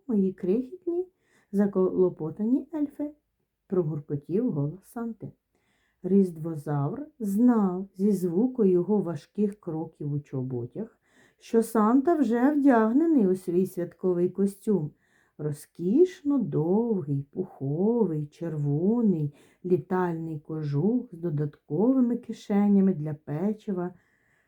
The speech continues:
та розсипчастого брауні, чорні вогнетривкі чоботи і червону шапку з пухнастим білим помпоном.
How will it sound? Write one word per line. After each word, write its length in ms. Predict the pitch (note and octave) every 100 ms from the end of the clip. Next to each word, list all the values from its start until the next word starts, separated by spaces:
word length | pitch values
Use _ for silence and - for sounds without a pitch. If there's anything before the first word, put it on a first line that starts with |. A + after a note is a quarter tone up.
| _ -
та 220 | A#4+ E4
розсипчастого 920 | G3+ - G#3+ - - _ _ G3 F#3+
брауні, 680 | C#3+ C3 C#3 C3+ C3+ C3 B2+ _ _ _ _ _ _ _ _
чорні 600 | - D#3+ G3+ A3 G3+ F#3+
вогнетривкі 1400 | F#3 F3+ F#3 F#3 F#3+ - F3+ F#3 F#3 F3 F3+ - - G3
чоботи 760 | - D#3+ F#3 F#3 E3+ E3+ F3 - _ _ _ -
і 100 | D#3
червону 640 | - D3+ D3+ E3 D4+ C4+
шапку 640 | B3+ A3 F3 F3+ - - D3
з 80 |
пухнастим 960 | _ C3 - C3 C3+ G#3 B3+ - G#3+ G3+
білим 500 | C#3 C3+ D#3 E3 D#3 -
помпоном. 1080 | B2 C#3 D#3 D3 _ C3 C3+ B2+ B2+ B2